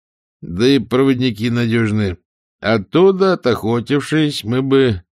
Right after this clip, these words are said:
через Гамадо и районный центр Сан-Педро,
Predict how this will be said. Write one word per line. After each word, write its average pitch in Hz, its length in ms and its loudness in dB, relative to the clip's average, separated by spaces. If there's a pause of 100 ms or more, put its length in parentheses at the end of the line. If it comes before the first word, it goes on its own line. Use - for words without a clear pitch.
(500)
через 113 320 0
Гамадо 107 1040 0
и 95 140 -6
районный 113 540 0
центр 107 500 -2
Сан-Педро, 110 880 -2